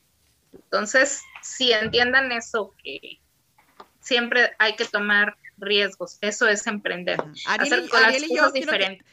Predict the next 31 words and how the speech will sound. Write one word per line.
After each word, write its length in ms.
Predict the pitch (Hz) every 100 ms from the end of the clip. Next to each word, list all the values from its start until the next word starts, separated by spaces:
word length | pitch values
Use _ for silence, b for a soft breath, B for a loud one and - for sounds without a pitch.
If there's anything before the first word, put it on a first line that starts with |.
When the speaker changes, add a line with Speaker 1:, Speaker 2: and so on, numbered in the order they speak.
| b
Speaker 2:
Ariel 260 | - 220 240
y 60 | 277
yo 140 | 262
quiero 160 | 269 269
que 80 |
sepas 320 | 254 202 226 226
que 160 | 165
estamos 400 | 156 - 185 233
aquí, 340 | 196 165 202 - -
eh, 120 | -
tomando 680 | - 165 160 165 165 175 202
nota 400 | 220 196 190 220
de 100 | 208
lo 140 | 170
que 80 | 147
estás 520 | 156 _ _ 160 160
diciendo, 460 | 190 - 180 180 196
porque 260 | 190 170 175
nos 180 | 175
surge, 460 | - 240 233 269 320 _ b b b 202
nos 140 | 202
surge, 480 | 214 202 233 - 170
este, 500 | 175 - 175 151 - b b b _
seguir 580 | - - 190 202 233
creciendo, 680 | 233 233 233 220 202 202 208
seguir, 440 | - 180 180 196 -
eh, 560 | 196 196 185 175 160 -
eh, 500 | 165 151 151 123 - _ _ -
a-, 220 | 120 90 _ -
eh, 260 | 160 107 _ _ _ -
pues, 300 | 220 -